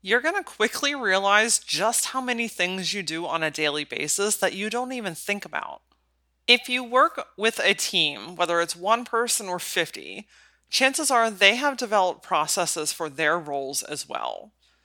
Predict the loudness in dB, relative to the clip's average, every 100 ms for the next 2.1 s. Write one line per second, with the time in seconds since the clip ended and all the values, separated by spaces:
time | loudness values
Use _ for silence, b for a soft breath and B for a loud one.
0 | _ _ _ -8 0 2 2 0 2 2
1 | 2 2 2 2 0 0 2 0 4 4
2 | 4